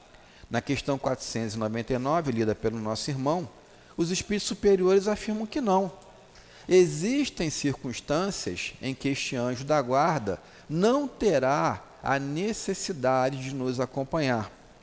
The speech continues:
Fico pensando se o meu anjo da guarda, ele vai estar comigo na academia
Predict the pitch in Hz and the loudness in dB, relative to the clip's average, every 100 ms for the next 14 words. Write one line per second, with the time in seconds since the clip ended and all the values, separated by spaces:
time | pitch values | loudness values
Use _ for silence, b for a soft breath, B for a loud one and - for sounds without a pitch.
0 | - - B B B - - 233 - 262 | -20 -20 B B B -4 -2 0 0 2
1 | 233 - 233 254 262 240 - 254 240 220 | 2 2 0 2 0 -2 0 0 0 2
2 | 180 180 165 160 147 143 151 190 190 208 | 2 0 0 2 2 4 4 4 2 2
3 | 196 185 170 - 156 - 143 135 151 160 | 2 2 0 0 -2 -4 -4 0 0 0
4 | 151 135 123 127 123 123 120 147 208 240 | -2 -4 -2 -2 0 -2 -2 -2 0 -2